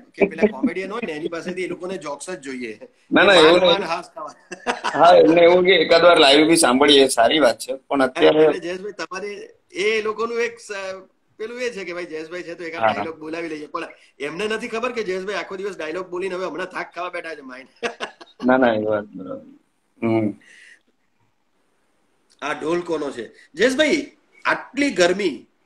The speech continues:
Speaker 1: રણમાં
Speaker 2: હમ.
Speaker 1: અને તમે લોકો શૂટ કરતા હતા, બાર બાર હિરોઈન આજુબાજુ અને એક ઢોલી, અને જે માણસ જોરદાર પાત્ર ભજવતો હોય અને સામેવાળાને પાડી દેતો હોય,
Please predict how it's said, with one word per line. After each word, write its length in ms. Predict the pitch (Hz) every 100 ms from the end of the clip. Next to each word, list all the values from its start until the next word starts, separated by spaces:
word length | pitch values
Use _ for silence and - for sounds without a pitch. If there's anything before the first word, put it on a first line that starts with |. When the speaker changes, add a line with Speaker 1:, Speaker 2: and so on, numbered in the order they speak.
| _
Speaker 1:
રણમાં 600 | 123 165 196 175 123 - _ _ _ _ -
Speaker 2:
હમ. 160 | 104 - _ -
Speaker 1:
અને 180 | 165 226
તમે 240 | 180 180
લોકો 180 | 202 208
શૂટ 260 | - 160 160
કરતા 260 | 160 135
હતા, 240 | 117 113 - _ _ _ _ _ _ _ _ _ _ _ _
બાર 540 | 143 139 139 190 262
બાર 300 | - 202 233
હિરોઈન 440 | 190 190 208 202 180
આજુબાજુ 480 | 165 165 147 123 113 _ _ _ _ _ _ _ _ _ _ _ _ _ _ _ -
અને 180 | 165 214
એક 240 | 196 160
ઢોલી, 420 | 170 196 170 - _ _ _
અને 160 | 165 202
જે 280 | - 180 226
માણસ 520 | 196 190 202 208 - _
જોરદાર 480 | 156 180 175 208
પાત્ર 400 | 214 156 151 185
ભજવતો 460 | 185 147 175 190 190
હોય 320 | 175 147 131 _ _ _ -
અને 160 | 160 151
સામેવાળાને 480 | 143 175 175 185
પાડી 320 | 185 131 151 226
દેતો 280 | 175 156
હોય, 260 | 139 120